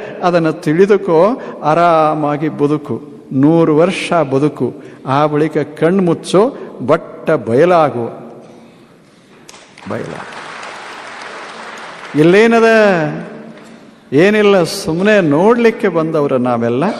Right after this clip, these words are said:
ದೇವರು ನಮಗೆ ಎರಡು ಕಣ್ಣು ಕೊಟ್ಟ, ನೋಡುವಂತೆ ಕೊಟ್ಟ. ಏನು ಕಣ್ಣು ಕೆಲಸ ಬ-, ಬೇರೆ ಮಾಡ್ತಾವೇನು? ಕಿವಿ ಕೇಳುವಂತೆ ಕೊಟ್ಟ,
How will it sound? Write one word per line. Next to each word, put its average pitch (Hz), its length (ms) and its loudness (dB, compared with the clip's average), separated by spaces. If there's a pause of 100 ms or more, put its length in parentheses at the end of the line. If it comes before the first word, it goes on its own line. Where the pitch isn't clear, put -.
(800)
ದೇವರು 208 340 4
ನಮಗೆ 190 320 2
ಎರಡು 180 360 2
ಕಣ್ಣು 180 300 0
ಕೊಟ್ಟ, 170 280 -2
ನೋಡುವಂತೆ 226 760 2
ಕೊಟ್ಟ. 220 340 -2 (380)
ಏನು 190 340 -2
ಕಣ್ಣು 202 200 0
ಕೆಲಸ 180 300 -2
ಬ-, 165 360 0
ಬೇರೆ 147 220 4
ಮಾಡ್ತಾವೇನು? 156 840 -2 (580)
ಕಿವಿ 196 460 4
ಕೇಳುವಂತೆ 220 580 4
ಕೊಟ್ಟ, 214 340 0